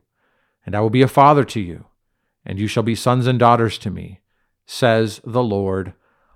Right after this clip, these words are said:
Almighty." So the first one has to do with our hearts. The second one has to do with, uh, uh, properly applying our hearts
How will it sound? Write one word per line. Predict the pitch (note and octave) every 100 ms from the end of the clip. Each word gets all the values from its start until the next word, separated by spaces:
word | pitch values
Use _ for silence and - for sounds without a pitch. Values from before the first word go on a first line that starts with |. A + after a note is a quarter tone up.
| _
Almighty." | F2+ F2 F2+ F#2 A2+ G2 E2+ - _ _ _ _ _ _ _ _ _ - - -
So | - C3+
the |
first | B2 D#3+ E3 D3+
one | B2
has | A#2+ A#2
to | A2+
do | A2
with | A2 G#2
our | F2+
hearts. | - - A2 G2 -
The | -
second | A2+ F3 F3+ D3
one | A2
has | A2 G#2 -
to | G2
do | G2+ G2+ G#2
with, | G2 F#2 - _ _ _ _
uh, | G2 - -
uh, |
properly | - - C#3 C#3 B2
applying | A#2 - - D3 C3 G2+ G2+
our | F#2+ F2+
hearts | E2+ D#2 F#2+ -